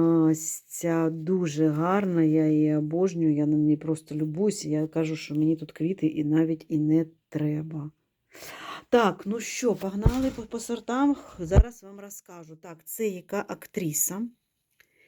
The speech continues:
Ось така вона красуня. Бачите, яке внутрі в неї забарвлення.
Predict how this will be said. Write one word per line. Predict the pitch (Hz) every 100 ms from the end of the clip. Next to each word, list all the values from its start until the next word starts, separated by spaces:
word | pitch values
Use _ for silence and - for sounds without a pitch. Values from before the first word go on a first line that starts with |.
| _ _ _ _ _ _ _ _ _ _ _ _ _ -
Ось | 170 160 -
така | 165 160 160
вона | 170 175 170 170
красуня. | 165 175 170 - - 185 185 190 202 226 262 - _ _ _ _ _ _ _ _ _ _ _ _ _ _ _ _ _ _ _
Бачите, | 180 185 220 - - 185
яке | 180 - 175
внутрі | 170 170 165 160 170 196
в | 214
неї | 214 220 220 220
забарвлення. | 208 226 202 220 220 214 214 220 226 226 226